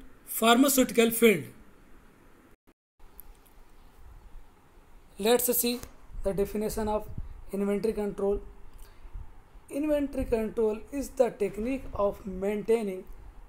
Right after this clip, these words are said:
the size of inventory at the some desired level, keeping in view the best economic interest of an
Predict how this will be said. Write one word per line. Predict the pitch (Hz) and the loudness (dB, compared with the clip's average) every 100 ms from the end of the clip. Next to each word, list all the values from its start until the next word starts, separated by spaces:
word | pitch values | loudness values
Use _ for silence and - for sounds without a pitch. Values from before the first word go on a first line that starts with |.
| - | -12
the | 170 170 | 0 2
size | 160 - 226 269 302 - | 2 0 2 2 2 0
of | 277 277 - - | 4 4 2 -6
inventory | 262 254 254 262 262 262 - - | -2 0 0 0 -2 -4 -2 0
at | 226 175 | 0 2
the | 185 180 - - - - - | 0 0 -8 -16 -20 -20 -18
some | - - - 269 294 285 | -10 -8 6 8 8 4
desired | 170 226 208 233 214 | 0 0 4 4 2
level, | 208 196 196 190 - - - - - - | 0 2 2 0 -10 -20 -18 -14 -12 -6
keeping | - 247 254 233 | -4 -2 -2 -2
in | 214 190 | -4 -4
view | 156 180 | -6 -2
the | 156 160 | -2 4
best | 190 254 - | 6 4 2
economic | 269 262 269 262 262 262 | -8 -4 -2 0 -2 -4
interest | 240 220 214 208 - | -6 -4 -2 -2 -2
of | 175 - | -4 -4
an | 196 | -2